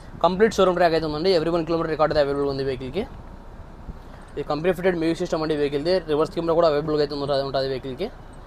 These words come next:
టాప్ ఎండ్ వేరియంట్ కాబట్టి రివర్స్ కెమెరా కూడా అవైలబుల్గా అయితే ఉంది వెహికల్కి. చూడొచ్చు. సేఫ్టీ పరంగా చూసుకున్నట్లయితే టూ ఎయిర్ బ్యాగ్స్ అయితే వస్తాయండి వెహికల్కి. డ్రైవర్ సైడ్ ఒకటి, ప్లస్ కో డ్రైవర్ సైడ్ ఒకటి, టూ ఎయిర్ బ్యాగ్స్ అయితే అవైలబుల్ ఉన్నాయి. ఆటో క్లైమేట్ కంట్రోల్ ఏసీ అయితే ఉంది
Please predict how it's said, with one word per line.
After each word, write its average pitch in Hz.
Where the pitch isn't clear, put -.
టాప్ 147
ఎండ్ 170
వేరియంట్ 160
కాబట్టి 156
రివర్స్ 156
కెమెరా 160
కూడా 156
అవైలబుల్గా 139
అయితే 139
ఉంది 135
వెహికల్కి. 127
చూడొచ్చు. 143
సేఫ్టీ 208
పరంగా 220
చూసుకున్నట్లయితే 202
టూ 175
ఎయిర్ 185
బ్యాగ్స్ 190
అయితే 180
వస్తాయండి 170
వెహికల్కి. 165
డ్రైవర్ 147
సైడ్ 165
ఒకటి, 165
ప్లస్ 196
కో 175
డ్రైవర్ 170
సైడ్ 175
ఒకటి, 170
టూ 156
ఎయిర్ 165
బ్యాగ్స్ 170
అయితే 160
అవైలబుల్ 156
ఉన్నాయి. 151
ఆటో 160
క్లైమేట్ 165
కంట్రోల్ 156
ఏసీ 151
అయితే 160
ఉంది 160